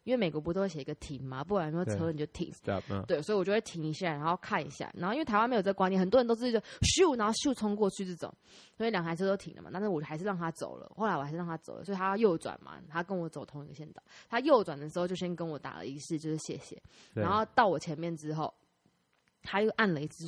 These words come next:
Speaker 1: 双黄灯，
Speaker 2: 哦。
Speaker 1: 给我知道。然后我就觉得，诶，那感觉很好。
Speaker 2: 对啊，那互相礼让就，
Speaker 1: 对。
Speaker 2: 就这个社会会很和谐。
Speaker 1: 所以说那是一个可以表达感谢的方式，我觉得蛮好的，就是
Speaker 2: 嗯，在此分享给大家，
Speaker 1: 对，
Speaker 2: 这样子。
Speaker 1: 就知道的人就会知道，哦，OK，那就是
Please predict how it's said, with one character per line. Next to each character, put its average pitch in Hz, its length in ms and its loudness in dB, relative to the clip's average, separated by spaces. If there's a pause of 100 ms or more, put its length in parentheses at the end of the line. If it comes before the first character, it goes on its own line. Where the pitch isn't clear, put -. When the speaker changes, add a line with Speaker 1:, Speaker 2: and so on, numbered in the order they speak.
Speaker 1:
双 156 180 -2
黄 151 220 -4
灯， 156 260 -10 (200)
Speaker 2:
哦。 117 500 -4
Speaker 1:
给 160 140 4
我 160 220 2
知 - 180 -12
道。 147 200 -4 (240)
然 185 80 -2
后 180 60 4
我 175 60 2
就 220 120 6
觉 214 80 2
得， 202 80 6
诶， 294 60 6
那 339 100 4
感 175 160 2
觉 156 80 -2
很 160 280 0
好。 170 280 -4 (720)
Speaker 2:
对 127 180 0
啊， 113 180 2
那 127 180 0
互 135 180 0
相 127 180 0
礼 101 120 -2
让 101 240 -4
就， 208 100 4
Speaker 1:
对。 147 140 2
Speaker 2:
就 110 240 0
这 113 160 -2
个 113 40 0
社 113 160 -2
会 110 160 0
会 104 120 0
很 85 140 -4
和 92 380 -6
谐。 - 360 -12
Speaker 1:
所 302 160 0
以 - 20 2
说 302 140 2
那 285 140 2
是 277 120 -4
一 233 140 0
个 196 120 4
可 190 140 2
以 190 60 4
表 143 200 0
达 135 440 -2
感 - 200 -6
谢 190 160 -4
的 175 80 0
方 160 160 -6
式， 175 80 -6
我 151 80 -4
觉 156 80 -8
得 156 80 -2
蛮 160 240 -4
好 165 300 -8
的， - 120 -6
就 - 120 -10
是 170 320 -2
Speaker 2:
嗯， 143 40 -6
在 123 120 2
此 - 140 -8
分 101 160 0
享 98 120 -4
给 85 120 -8
大 87 160 -6
家， 82 140 -6
Speaker 1:
对， 165 100 2
Speaker 2:
这 - 0 -
样 - 80 -2
子。 240 100 2
Speaker 1:
就 233 60 -4
知 277 100 -2
道 302 160 10
的 208 80 6
人 180 100 2
就 196 80 0
会 202 140 4
知 196 80 -2
道， 196 120 2
哦， 175 240 4
OK， 170 220 -2
那 175 120 -2
就 170 120 -4
是 156 320 -4